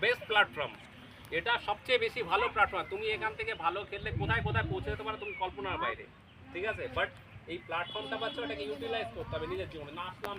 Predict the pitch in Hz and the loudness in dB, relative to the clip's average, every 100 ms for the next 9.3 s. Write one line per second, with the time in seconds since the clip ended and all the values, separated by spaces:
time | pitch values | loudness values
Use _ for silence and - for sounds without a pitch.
0 | 190 180 180 180 175 180 180 180 180 175 | -8 -8 -6 -6 -8 -6 -4 -4 -6 -10
1 | - - - - - 180 180 160 147 - | -14 -18 -18 -16 -10 -8 -2 0 2 2
2 | 175 180 185 180 165 160 196 180 175 180 | 2 2 2 2 0 0 0 -2 0 -2
3 | 175 180 160 160 175 180 170 170 180 180 | -2 -6 -2 -2 2 0 2 2 2 0
4 | 170 175 170 180 175 175 170 180 202 170 | -2 -2 -2 -2 -2 -2 0 0 0 -2
5 | 147 135 170 196 196 208 208 202 180 185 | -2 0 -2 -2 -2 -4 -2 2 2 2
6 | 185 175 143 117 - - - - - - | -2 -2 -2 -2 -6 -10 -12 -12 -12 -14
7 | - - 190 180 160 180 - 554 539 - | -12 -8 -6 -6 -4 -4 -2 -2 -2 -4
8 | - - 247 262 262 240 240 240 214 220 | -8 -12 -8 -6 -4 -4 0 2 2 0
9 | 226 214 220 | -2 -6 -8